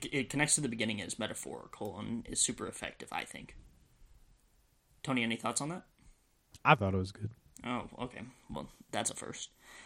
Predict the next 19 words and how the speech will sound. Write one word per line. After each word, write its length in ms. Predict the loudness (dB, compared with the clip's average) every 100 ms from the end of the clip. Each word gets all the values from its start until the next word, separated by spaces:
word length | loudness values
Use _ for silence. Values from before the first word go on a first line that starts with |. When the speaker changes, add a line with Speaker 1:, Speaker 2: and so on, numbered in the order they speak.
| 2
Speaker 1:
Um, 280 | 8 8 6 0
so 380 | 4 12 12 12 4 4
in 100 | 4
horror 320 | 8 10 10
movies, 540 | 10 8 8 6 4 2 _ -18 -18 -18 -20 _ _
they 240 | -12 2 4
usually 360 | 6 8 8
have 320 | 8 8 6 4
these 120 | 0
people 320 | 0 2 4
who 60 | 4
make 340 | 4 2 0
irrational 560 | -2 0 0 0 0 0
decisions 600 | 2 0 2 0 2 2
who 60 |
don't 220 | 2 0
think 220 | 0 -2 -2
at 80 |
all. 280 | -4 -2 -2